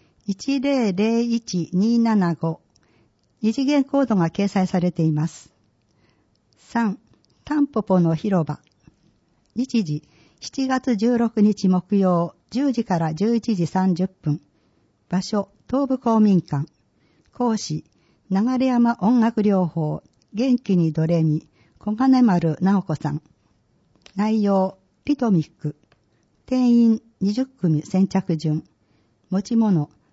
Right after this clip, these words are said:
タオル、飲み物。申し込み、申し込み専用ページ、二次元コードから。問い合わせ、東部公民館。電話、零四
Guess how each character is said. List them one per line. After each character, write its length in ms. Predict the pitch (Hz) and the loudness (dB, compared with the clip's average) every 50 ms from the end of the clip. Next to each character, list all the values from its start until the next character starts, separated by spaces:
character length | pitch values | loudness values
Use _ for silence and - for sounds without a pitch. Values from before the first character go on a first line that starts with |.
| _ _ | _ _
タ 180 | - - 262 247 | -8 -6 -2 0
オ 140 | 214 190 165 | 0 0 0
ル、 180 | 147 147 - - _ - - _ _ _ - | 0 -4 -8 -10 _ -20 -20 _ _ _ -4
飲 160 | 180 180 196 | -2 0 2
み 120 | 202 196 | 2 2
物。 320 | 190 190 170 156 143 143 - _ _ _ _ _ _ _ _ _ _ _ _ _ _ - | 2 2 2 0 -2 -4 -6 _ _ _ _ _ _ _ _ _ _ _ _ _ _ -2
申 160 | 214 233 226 | -2 -2 -2
し 80 | - - | -4 -4
込 160 | - 196 190 | -2 0 0
み、 240 | 185 175 175 - _ _ _ _ _ _ _ | 0 0 -2 -4 _ _ _ _ _ _ _
申 160 | - 214 269 247 | -4 -2 -2 -4
し 80 | - | -2
込 100 | - 269 | 0 0
み 140 | 254 254 226 | 0 0 0
専 280 | - 240 240 247 240 233 | 0 0 2 2 4 2
用 200 | 233 226 226 220 | 2 2 0 -2
ペ 240 | _ - 208 190 | _ -2 -2 -2
ー 40 | 175 156 | -2 -2
ジ、 200 | - 156 - - - _ _ _ | -4 -6 -6 -8 -12 _ _ _
二 140 | - 175 190 | -4 -4 -2
次 120 | 208 240 226 | -2 -2 0
元 200 | 240 240 233 226 | 0 0 0 0
コ 180 | - 214 202 | -2 -2 -4
ー 60 | 185 | -4
ド 100 | 156 156 | -4 -4
か 140 | - - 139 | -6 -6 -8
ら。 140 | 139 147 - - _ _ _ _ _ _ _ _ _ _ _ _ _ _ - | -8 -8 -10 -14 _ _ _ _ _ _ _ _ _ _ _ _ _ _ -6
問 220 | 240 240 247 240 | -4 -2 0 0
い 60 | 233 | 0
合 60 | 226 | 0
わ 120 | 214 214 208 | 0 -2 -2
せ、 300 | - - 190 185 - _ _ _ _ _ - | -4 -4 -4 -4 -4 _ _ _ _ _ -8
東 160 | 226 233 247 | -6 -4 -2
部 120 | 226 240 233 | -2 -4 -2
公 160 | - 196 190 | -2 0 0
民 240 | 190 185 180 175 160 | 2 2 2 0 -2
館。 260 | - - 151 143 - _ _ _ _ _ _ _ _ _ _ _ _ | -4 -6 -8 -8 -8 _ _ _ _ _ _ _ _ _ _ _ _
電 280 | - 196 202 196 190 185 | -2 0 2 2 2 2
話、 200 | 180 175 - - _ _ _ _ _ _ _ _ _ | 0 -2 -4 -8 _ _ _ _ _ _ _ _ _
零 280 | - 214 233 233 233 233 | -4 -2 0 0 2 2
四 280 | 226 220 196 170 156 | 2 2 0 0 -2